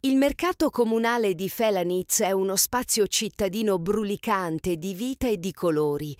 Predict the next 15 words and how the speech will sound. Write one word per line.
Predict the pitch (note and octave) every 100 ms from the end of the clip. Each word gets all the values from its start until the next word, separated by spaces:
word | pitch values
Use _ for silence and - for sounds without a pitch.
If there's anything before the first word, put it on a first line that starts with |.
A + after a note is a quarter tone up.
| - -
Ogni | A3+ A#3+ A3+
mattina | G#3+ - B3 A#3+ A#3
gli | F#3+
abitanti | E3+ E3+ - G3 G3 G3+
del | E3 D#3
posto | G#3 A3 - G3
si | F3 G3
riuniscono | F3 F#3 F3+ F3+ F3+ - E3+ D#3
per | - F3+
assaporare | E3 - G3+ D3+ F#3 E3+ D#3+ D3+ D3+
gli | D#3+
aromi | E3+ F#3 G#3 F#3+
dei | E3 F3
prodotti | - F#3 F3 G#3 - E3+
freschi | - E3+ F3 - - G#3